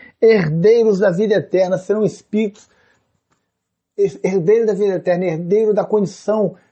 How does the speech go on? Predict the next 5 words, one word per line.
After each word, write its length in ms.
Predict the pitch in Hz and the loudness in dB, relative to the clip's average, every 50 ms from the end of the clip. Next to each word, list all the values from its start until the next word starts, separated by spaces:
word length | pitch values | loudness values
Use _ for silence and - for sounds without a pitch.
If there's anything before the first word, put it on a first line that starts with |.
| _ _ | _ _
de, 500 | 147 151 175 196 196 190 185 175 160 - _ _ _ _ _ _ _ _ _ - | -10 -6 -4 -2 0 0 0 -2 -4 -6 _ _ _ _ _ _ _ _ _ -10
de 220 | 226 147 147 175 | -6 -4 -4 -4
comunhão 680 | - - - 226 247 262 240 233 214 175 170 185 202 208 | -6 -6 -8 -6 -4 -2 0 0 0 0 0 0 0 -2
com 180 | 185 - 165 143 | -2 0 0 0
Deus. 500 | 117 139 156 165 151 131 - - - - | 0 2 2 2 2 0 -2 -6 -14 -20